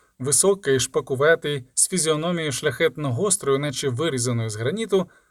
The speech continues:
мав на блакитній туніці третину золотого лілейного хреста. Лілейний хрест — різновид геральдичної фігури хрестоподібної форми, у якої кожен бік хреста, балка, закінчується стилізованою лілеєю.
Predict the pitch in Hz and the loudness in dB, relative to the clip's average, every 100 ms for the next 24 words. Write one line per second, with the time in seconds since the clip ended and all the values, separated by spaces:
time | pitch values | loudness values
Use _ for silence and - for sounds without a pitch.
0 | _ - 208 202 196 170 170 160 202 185 | _ -10 -8 -4 -2 0 -2 -2 -6 -4
1 | 170 156 165 190 - 175 156 139 180 185 | -4 -4 -4 0 0 0 -2 0 0 -2
2 | 151 139 131 127 170 151 151 - 151 139 | 0 2 0 0 -2 0 -2 -2 0 2
3 | 139 135 135 127 139 - 104 78 _ _ | 2 0 -4 -4 -2 -2 -4 -10 _ _
4 | _ _ _ _ _ _ _ _ 131 127 | _ _ _ _ _ _ _ _ -2 0
5 | 143 226 226 107 - 113 - - _ _ | 0 -2 -4 -4 -4 -2 -2 -6 _ _
6 | _ _ _ 147 165 165 214 190 180 - | _ _ _ -6 -4 -4 -2 -2 -4 -4
7 | 143 151 143 156 151 151 151 123 139 151 | 0 0 0 -4 -6 -4 -4 -6 -4 -2
8 | 190 127 135 123 135 147 143 160 180 196 | -2 -2 -4 -4 -4 -6 -6 -4 -4 -4
9 | 170 110 90 80 _ _ _ _ _ 147 | -2 -2 -2 -14 _ _ _ _ _ -4
10 | 139 147 135 131 147 160 143 135 135 139 | -2 2 2 0 -2 0 2 0 -2 -4
11 | - 120 - 170 190 190 135 131 120 147 | -6 -2 0 2 0 -2 -2 0 0 -2
12 | 127 - _ _ 151 160 - 233 - 196 | -6 -8 _ _ -6 -4 -2 -2 0 0
13 | - 170 - 151 139 143 139 143 135 135 | 0 0 0 0 0 2 2 0 -2 -2
14 | 156 113 95 82 | -2 -4 -6 -12